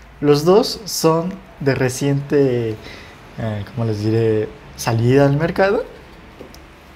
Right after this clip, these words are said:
Bueno, aquí tenemos los dos teléfonos.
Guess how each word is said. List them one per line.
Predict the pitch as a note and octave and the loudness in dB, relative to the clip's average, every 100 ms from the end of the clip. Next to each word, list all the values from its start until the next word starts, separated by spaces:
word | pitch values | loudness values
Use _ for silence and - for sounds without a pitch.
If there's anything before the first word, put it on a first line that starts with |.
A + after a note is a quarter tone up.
| - - - - - - | -20 -20 -20 -20 -20 -8
Bueno, | C3+ A2+ F#2+ - | -4 -4 -6 -10
aquí | B2 A#2 G3 | -10 -6 -4
tenemos | G3 F3+ E3 D#3+ | -2 -2 0 -2
los | B2+ A2 | -2 -4
dos | - A2+ | -4 -4
teléfonos. | - B2+ F3+ F#3 C#3 C3 - | -4 -2 -2 -2 -4 -6 -10